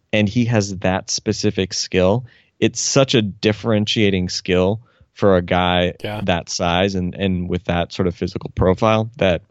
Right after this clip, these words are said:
Speaker 1: it is just a really mouthwatering <laughs> kind of look into, into what he might become. So I, I think there is a lot of sort of, I mean, it's a novelty thing. It's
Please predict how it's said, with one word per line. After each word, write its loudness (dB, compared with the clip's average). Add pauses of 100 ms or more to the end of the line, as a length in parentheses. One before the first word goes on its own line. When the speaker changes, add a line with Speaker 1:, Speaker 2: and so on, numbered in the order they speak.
(920)
Speaker 1:
it 4
is 0
just -6 (120)
a 4
really 6
mouthwatering 4
<laughs> -
kind 2
of 0 (380)
look 0
into, -4
into 0
what 2
he -4
might 2
become. -2
So 2 (640)
I, 2
I 4
think 2
there 6
is 4
a 2
lot 4
of -2
sort -2
of, -2
I -4
mean, 2
it's 0
a 2
novelty 0
thing. 0
It's -8